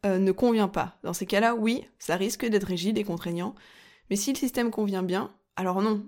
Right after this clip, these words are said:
l'organisation, ça ne va pas nous contraindre. Numéro six, s'organiser, c'est compliqué. Je pense que c'est vrai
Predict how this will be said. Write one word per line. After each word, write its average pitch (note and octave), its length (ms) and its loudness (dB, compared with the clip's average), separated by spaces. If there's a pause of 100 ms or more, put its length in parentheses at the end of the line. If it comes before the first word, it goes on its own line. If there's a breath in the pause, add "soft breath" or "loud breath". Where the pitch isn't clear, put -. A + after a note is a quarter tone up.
(100)
l'organisation, F3+ 760 -4 (120)
ça - 160 -4
ne F#3 80 -2
va F#3 140 -2
pas G#3+ 160 4
nous G#3 80 4
contraindre. F3 400 -6 (1200)
Numéro B3 320 4
six, - 400 -4 (280)
s'organiser, A#3 800 4
c'est G3+ 220 2
compliqué. G3+ 580 -2 (1000 soft breath)
Je G3 120 2
pense E4+ 220 2
que G3 180 4
c'est G#3 220 4
vrai A3+ 360 4